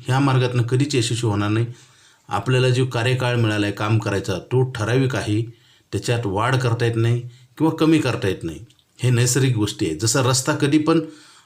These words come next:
आपण पुढे गेल्यावर क्रॉस रस्ता सरळ कधीच होत नसतो.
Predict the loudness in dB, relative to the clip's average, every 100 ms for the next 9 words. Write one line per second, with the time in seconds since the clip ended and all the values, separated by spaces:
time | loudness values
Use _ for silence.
0 | -8 -4 0 2 2 0 2 2 2 2
1 | 0 0 0 2 0 0 0 0 2 0
2 | 2 2 2 0 -2 -4 -8 -10 -14